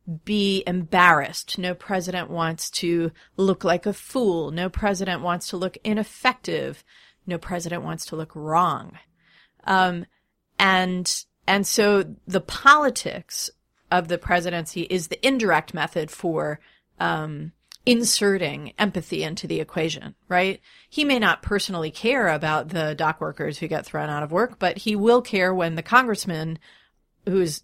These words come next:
who represents those dock workers then refuses to support one of his bills on the Hill, right? And, and that's our mechanism. I, I mean, I don't mean to sort of,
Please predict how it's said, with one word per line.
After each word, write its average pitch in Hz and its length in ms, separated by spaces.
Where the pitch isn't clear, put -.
who 185 120
represents 180 520
those 160 200
dock 160 300
workers 156 480
then 175 220
refuses 170 480
to - 140
support 151 480
one 156 120
of 151 100
his 156 160
bills 135 300
on 127 120
the 147 80
Hill, - 260
right? 226 340
And, 226 260
and 226 320
that's 269 420
our 254 140
mechanism. 151 720
I, 214 220
I 220 120
mean, 220 200
I 240 100
don't 269 200
mean 233 240
to 185 340
sort 175 240
of, 160 260